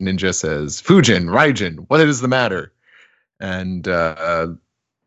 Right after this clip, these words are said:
either Fujin or Raijin says, "It, it's a g-, g-, g-, g-, g-, ghostly yokai, a, <laughs> a giant starving skeleton.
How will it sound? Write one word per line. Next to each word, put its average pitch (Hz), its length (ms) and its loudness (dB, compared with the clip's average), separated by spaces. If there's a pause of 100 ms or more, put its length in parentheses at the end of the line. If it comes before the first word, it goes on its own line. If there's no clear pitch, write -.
either 101 280 4
Fujin 98 380 4
or 92 60 2
Raijin 95 360 2
says, 92 240 -6 (880)
"It, 120 140 4
it's 117 200 4
a 110 120 6
g-, 110 180 2
g-, 117 140 4
g-, 120 120 6
g-, 110 120 0
g-, 127 240 6
ghostly 147 600 2
yokai, 127 920 0 (600)
a, 113 80 -8 (440)
<laughs> 135 40 -6
a 139 60 -2
giant 143 360 2
starving 160 340 0
skeleton. 123 720 0